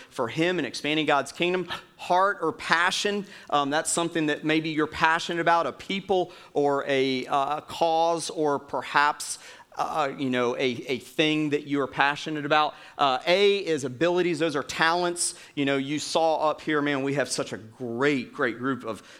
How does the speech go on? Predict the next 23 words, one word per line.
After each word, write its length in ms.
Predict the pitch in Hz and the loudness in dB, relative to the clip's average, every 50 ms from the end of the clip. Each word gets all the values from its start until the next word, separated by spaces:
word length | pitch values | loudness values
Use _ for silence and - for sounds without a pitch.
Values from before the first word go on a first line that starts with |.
| - | -6
musicians, 680 | - 131 123 117 - - 123 131 127 - 104 92 90 92 | -4 -2 -2 -2 0 0 -2 -2 -2 -2 -6 -8 -8 -4
don't 240 | - 117 113 113 - | -2 -2 -2 -2 -4
we, 120 | 90 87 | -8 -12
in, 380 | - - 117 110 101 101 101 - | -10 -8 -8 -8 -6 -8 -10 -10
in 200 | - 113 107 98 | -8 -8 -6 -4
our 140 | 95 92 90 | -4 -6 -6
church? 400 | - - 113 101 92 85 - 110 | -8 -6 -4 -4 -6 -6 -8 -10
I 20 | |
mean, 140 | 104 98 104 | -10 -8 -6
they're 160 | 113 117 107 | -4 -4 -4
incredible. 640 | 90 - - - - - 170 151 131 113 95 92 90 - - - - - | -6 -8 -14 -18 -8 -2 -2 -2 0 -2 -4 -6 -10 -10 -16 -18 -8 -4
And, 220 | 123 117 110 110 | -2 -2 -2 -4
and 200 | - 117 107 101 | -6 -6 -8 -2
vocalists, 600 | 104 123 131 123 127 - 135 127 123 120 - - | 0 0 0 0 -2 -4 -2 -2 -2 -2 -4 -6
and 120 | 117 117 | -4 -2
they 80 | 123 139 | 0 0
use 300 | 139 135 131 127 104 117 | 0 0 -2 -4 -2 -2
their 140 | 131 127 120 | -2 -2 -2
abilities, 580 | 113 107 131 135 139 143 135 135 131 123 - - - - - - | -2 -2 0 0 2 2 0 0 -2 -4 -6 -12 -18 -20 -12 -4
uh, 340 | - 120 117 113 113 110 - | -2 0 0 0 0 -2 -4
you 160 | - 135 123 113 | -6 -8 -6 -4
know, 300 | 110 104 104 107 107 - | -4 -4 -4 -6 -6 -6
uh, 220 | 131 113 110 | -6 -8 -8